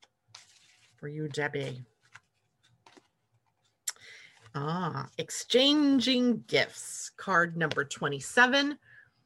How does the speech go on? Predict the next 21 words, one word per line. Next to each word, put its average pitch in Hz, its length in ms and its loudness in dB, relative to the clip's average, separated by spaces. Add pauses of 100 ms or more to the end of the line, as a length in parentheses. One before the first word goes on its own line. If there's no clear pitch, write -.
(460)
Twenty-seven, 160 720 -4
exchanging 156 680 -6
gifts. - 720 -12 (480)
I 156 100 -4
love 147 240 -4
this 139 160 -8
card. 143 200 2
It - 80 -8
was 156 140 -6
upside 139 380 -2
down, 226 280 2
so 156 160 0
it's 139 140 -4
in 151 80 -2
protection. 302 580 -6 (720)
And 151 540 -2 (380)
twenty-seven 165 600 -2
is 151 140 -4
a 147 40 -4
nine. 165 540 -2 (1080)
Uh, 147 500 -8